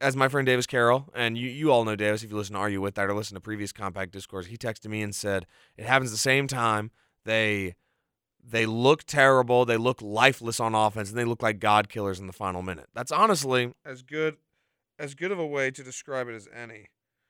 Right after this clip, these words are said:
truthfully, with the way that, um, just this team has played in the previous years that I've been here. And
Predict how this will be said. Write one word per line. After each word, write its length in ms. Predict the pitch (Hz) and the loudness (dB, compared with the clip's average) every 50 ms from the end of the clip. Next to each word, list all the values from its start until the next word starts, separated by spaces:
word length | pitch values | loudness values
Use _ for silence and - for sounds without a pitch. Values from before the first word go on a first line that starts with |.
| _ _ _ | _ _ _
truthfully, 480 | _ - - 139 127 110 - 117 110 110 | _ -14 -8 -8 -8 -8 -6 -4 -4 -4
with 140 | 104 101 - | -4 -4 -6
the 80 | 110 | -6
way 440 | 104 107 110 107 107 107 104 104 101 | -4 0 2 2 4 4 4 2 2
that, 460 | 80 73 98 104 101 95 95 - - | 0 -2 -2 0 0 0 0 -2 -4
um, 500 | - 104 101 95 92 87 85 82 80 82 _ _ _ _ _ _ _ _ _ _ _ _ _ _ _ _ _ _ _ _ _ _ | -6 -4 -4 -4 -4 -6 -8 -12 -16 -20 _ _ _ _ _ _ _ _ _ _ _ _ _ _ _ _ _ _ _ _ _ _
just 320 | - 120 110 - - - _ _ _ _ _ _ _ | -8 -6 -6 -6 -8 -12 _ _ _ _ _ _ _
this 220 | 123 131 127 - | -8 -6 -6 -4
team 260 | - - 131 120 113 107 | -6 -4 -6 -4 -4 -4
has 300 | 110 110 104 101 92 87 | -2 -2 -2 -2 -4 -6
played 640 | - _ - - 113 110 107 101 92 87 82 82 85 _ _ _ _ _ _ _ _ _ | -10 _ -8 -2 0 2 2 2 2 0 -4 -8 -14 _ _ _ _ _ _ _ _ _
in 440 | 104 104 101 95 92 87 85 82 - _ _ _ _ _ _ _ _ _ _ _ _ | -6 -4 -4 -4 -6 -8 -12 -16 -20 _ _ _ _ _ _ _ _ _ _ _ _
the 80 | 110 117 | -14 -12
previous 460 | - 131 123 117 113 110 110 - 131 | -8 -6 -4 -4 -2 -4 -4 -2 0
years 200 | 127 131 131 120 | 0 0 0 0
that 100 | 123 135 | 4 8
I've 180 | 160 202 190 135 | 8 8 8 6
been 140 | 113 90 85 | -2 -8 -8
here. 300 | 85 85 - - _ _ _ _ _ _ _ _ _ _ _ _ _ | -12 -18 -20 -20 _ _ _ _ _ _ _ _ _ _ _ _ _
And 360 | 156 156 156 151 143 139 131 | 4 6 6 6 4 0 -6